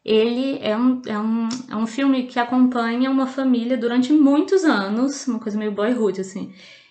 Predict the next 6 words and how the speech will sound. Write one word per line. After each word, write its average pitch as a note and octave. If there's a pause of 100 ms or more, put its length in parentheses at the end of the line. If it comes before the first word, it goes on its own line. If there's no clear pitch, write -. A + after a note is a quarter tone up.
(180)
Durante A#3+
muitos B3+
anos, G#3+
uma A3+
família, A#3
é... F#3